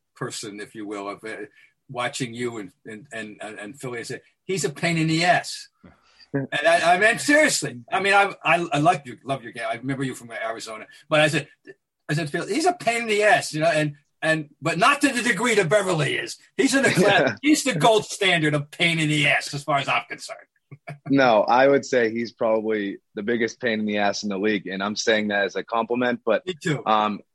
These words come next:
Speaker 2: yeah, but I feel like when you're playing, uh, the way he plays, the way I play,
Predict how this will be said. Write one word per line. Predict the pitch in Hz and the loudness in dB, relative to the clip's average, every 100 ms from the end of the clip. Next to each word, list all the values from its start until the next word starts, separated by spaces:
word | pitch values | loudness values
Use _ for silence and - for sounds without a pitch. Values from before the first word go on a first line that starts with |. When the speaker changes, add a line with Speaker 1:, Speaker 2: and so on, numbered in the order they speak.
| _ - | _ -8
Speaker 2:
yeah, | 147 202 127 - | -2 0 0 -4
but | 110 123 123 _ _ _ _ _ _ _ _ | -8 -10 -10 _ _ _ _ _ _ _ _
I | 117 131 | -6 -6
feel | 135 180 170 | -4 -2 0
like | 147 127 110 _ _ _ _ _ _ _ _ _ _ _ | 2 0 -2 _ _ _ _ _ _ _ _ _ _ _
when | 120 117 | -10 -6
you're | 131 127 | -4 -4
playing, | - 123 127 117 101 98 101 - | -4 -2 0 -2 -4 -8 -12 -6
uh, | 107 - _ - | -6 -6 _ -4
the | 110 | 0
way | 117 113 | 4 2
he | 117 | 0
plays, | - 110 113 107 | -4 0 2 2
the | |
way | 107 107 | 2 2
I | 110 | 2
play, | - 110 101 98 | 0 0 0 0